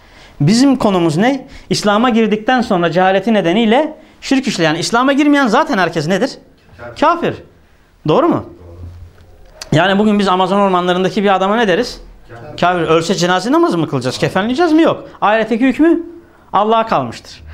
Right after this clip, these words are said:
O yüzden ne diyoruz? Öncelikle fetret ehli kimseler tartışma konusunun dışındadır zaten başlı başına. Çünkü fetret ehli hakkında gelen bu naslar asli kafirler hakkındadır. Bizim konumuz ise Allah Teala'yı birlemeyi kabul etmiş, nasıl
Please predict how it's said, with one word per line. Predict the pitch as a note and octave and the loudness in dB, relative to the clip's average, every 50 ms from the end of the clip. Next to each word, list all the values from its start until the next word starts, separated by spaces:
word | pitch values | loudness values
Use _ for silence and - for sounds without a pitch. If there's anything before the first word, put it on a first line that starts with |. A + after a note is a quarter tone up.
| - - - | -20 -8 -4
O | - E3 G#3 | 0 0 0
yüzden | A3+ G#3+ A#3+ A#3+ B3 | 2 0 0 2 2
ne | C#4 D4 B3+ | 0 0 0
diyoruz? | A3 G#3 A3+ B3 G#3+ | 0 0 0 -2 -2
Öncelikle | - F#3 G3+ G3 G#3 C4 C#4 C4+ A#3+ | -2 -2 -2 0 0 -2 0 -2 -2
fetret | - - G3 F#3 - B3 B3 B3+ | -2 -2 -2 0 0 -2 0 0
ehli | G#3+ G3+ F3+ D#3+ | -2 -2 -2 -2
kimseler | - C4 C4 - A#3 G3 E3+ D3 - | -2 -2 -2 0 0 0 0 0 0
tartışma | - D#3 D#3 D3 D3+ D3 F3 A3+ B3 G#3+ | -2 -2 -2 -2 -2 -4 -4 -4 -2 -2
konusunun | F#3 D#3 D#3 D3+ F#3 G#3 G#3 F3 | 0 -2 -2 0 0 0 0 0
dışındadır | B2 G#2+ D3+ C#3+ C#3+ G3+ A#3 A#3+ | 0 0 0 0 2 2 2 2
zaten | E3 D#3 C#3 - D3 B2 A2+ | 0 0 0 0 -2 -4 -2
başlı | A2+ A2 - - G#2+ | -4 -4 -4 -6 -8
başına. | G2+ G2+ - G#2+ - - - - - - - - - - - - - - - - - - - - - - - - - - - - - - - - - - - - - | -8 -10 -10 -14 -16 -16 -20 -20 -20 -20 -20 -20 -20 -20 -20 -20 -20 -20 -20 -20 -20 -20 -20 -20 -20 -20 -20 -20 -20 -20 -20 -20 -20 -20 -20 -20 -20 -20 -16 -8 -2
Çünkü | - - D4 C4+ A#3 | 0 2 2 2 2
fetret | - G3+ G3 F#3 G3+ B3+ C4+ C4+ C4 | 0 0 0 0 0 0 0 0 0
ehli | A3+ G3 F#3+ E3+ | 0 0 0 0
hakkında | D3+ F3+ F#3 F#3 - A3 G#3+ A3 | 0 -2 -2 -2 -2 -2 0 0
gelen | G3+ D#3+ F3+ F#3+ G#3+ B3+ B3+ A3 D#3+ - - - - - - | 0 0 0 0 0 0 -2 -2 -4 -8 -12 -18 -16 -10 -6
bu | C3+ D#3 B3 | -2 0 2
naslar | C4 B3 A3 - - C4 C#4 D4 C4+ - - | 2 2 0 -2 -2 -2 -2 -2 -2 -4 -4
asli | D#3 D#3 - - A3+ C#4+ D4+ | -4 -4 -4 -4 -2 -2 0
kafirler | D4 - G#3 F3+ D#3 - D#3+ D3 C#3 B2 | 0 0 0 0 0 0 0 0 0 0
hakkındadır. | B2 A#2+ - - A#2 G#2+ G#2 G2 G2 - - - - - - - - | 0 -2 -6 -8 -10 -10 -10 -10 -12 -16 -20 -20 -20 -20 -20 -8 -4
Bizim | D3 C#3+ D3 G#3+ D4 D#4 | -2 0 2 2 2 2
konumuz | D4+ B3 A3+ A3+ A#3 B3+ D4+ D4 | 2 2 0 2 2 2 2 2
ise | C4+ - - B2+ G#2+ - - - - - - | 0 0 0 -2 -2 -4 -8 -14 -12 -6 -2
Allah | D#3 F3 F#3 A3 B3 C4 B3 | -2 0 0 0 0 0 0
Teala'yı | A#3+ A3 G#3 G3+ G3 G3+ A3 A3 F3+ | 0 0 0 0 0 0 0 -2 -2
birlemeyi | G3 G3 G3 G3 G3+ G3+ G3+ G#3 A3 G#3 | -4 -2 -2 0 0 0 0 0 -2 -2
kabul | G#3 F3 E3 G3 B3+ | -2 -2 -2 0 0
etmiş, | A#3 F3+ - C#3+ C#3 - - - - | 0 -2 -2 -4 -6 -8 -8 -10 -10
nasıl | C#3+ E3 G#3 G#3 - - E3 | -6 -4 -2 -2 -2 -4 -8